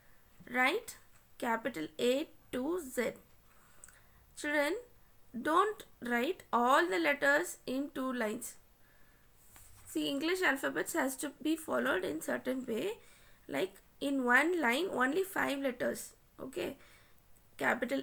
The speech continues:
A, give enough space, and then B, C, D, E.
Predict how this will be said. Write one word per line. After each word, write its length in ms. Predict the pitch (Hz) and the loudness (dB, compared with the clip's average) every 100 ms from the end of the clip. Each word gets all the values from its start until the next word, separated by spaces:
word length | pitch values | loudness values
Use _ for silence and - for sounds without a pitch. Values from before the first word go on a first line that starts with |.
| - | 2
A, 200 | 240 302 523 - - - - 254 | 2 2 0 -6 -20 -20 -16 -6
give 240 | 294 311 - | -4 -4 -4
enough 280 | 247 269 277 | -2 -2 -4
space, 560 | - 240 226 370 - - - - - | -4 0 0 0 -6 -14 -20 -16 -8
and 120 | 240 | -4
then 200 | 247 233 | -2 -2
B, 280 | 247 269 370 508 - - - | -2 0 -2 -4 -12 -20 -20
C, 560 | - - 269 262 330 508 494 - - | -14 -4 -2 0 -2 -4 -12 -20 -14
D, 380 | 247 254 269 349 - - - - - - | -6 -4 -4 -6 -10 -20 -20 -20 -20 -6
E. 320 | 294 285 208 | -2 -2 -4